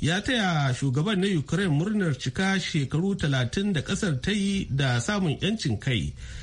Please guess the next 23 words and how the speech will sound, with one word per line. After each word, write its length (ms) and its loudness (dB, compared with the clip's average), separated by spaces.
yana 260 2
kuma 280 0
mai 340 2
bayyana 360 2
goyon 420 0
bayansa 600 0
ga 100 0
batun 340 0
kare 440 0
yaucin 460 0
Ukraine 440 -2
yayin 380 2
da 240 2
Rasha 320 0
ke 320 0
ta 100 0
takalarta. 920 0
Jiya 280 0
Laraba, 640 0
shugaban 420 0
Amurka 400 0
Joe 160 0
Biden 380 0